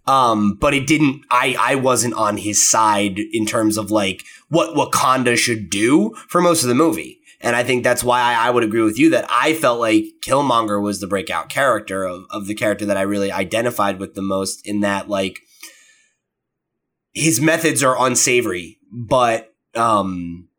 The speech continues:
I see where he's coming from. And it's hard for me to not have some sympathy for him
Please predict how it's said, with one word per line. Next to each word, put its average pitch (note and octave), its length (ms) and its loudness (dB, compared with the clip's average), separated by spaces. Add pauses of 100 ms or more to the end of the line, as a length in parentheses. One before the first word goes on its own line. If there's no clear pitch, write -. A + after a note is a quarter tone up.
(200)
I C#3 160 0
see C3 220 0
where A2 140 -4
he's A2 160 -4
coming F#2+ 300 -4
from. - 320 -14 (100)
And A#2+ 140 -2
it's A2+ 100 -2
hard B2 260 0
for B2 100 -2
me A#2 160 0
to G#2+ 60 2
not G2+ 400 0 (1400)
have C3+ 320 0
some G#2+ 180 -4
sympathy G#2+ 440 -2
for F#2+ 180 -6
him F#2+ 360 -8